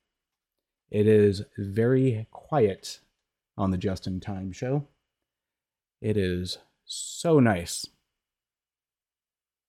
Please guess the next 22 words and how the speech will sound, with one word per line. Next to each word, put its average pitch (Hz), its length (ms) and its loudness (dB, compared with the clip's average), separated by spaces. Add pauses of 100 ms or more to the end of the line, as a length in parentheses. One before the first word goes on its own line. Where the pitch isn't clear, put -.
and 101 220 -6
relaxing 92 600 -4 (1080)
that 87 240 -8
Carter 101 320 0
decided 92 600 -6 (280)
not - 280 -2
to 107 80 2
show 107 180 2
up 95 100 -6
for 143 120 -2
work. 80 260 -8 (420)
But - 360 2 (400)
if 135 160 -6
you 247 160 4
are 165 180 8
in 208 160 6
the 160 120 4
Seattle 135 440 4
area 110 480 2 (560)
and 113 340 4
you 139 200 4
see 143 560 2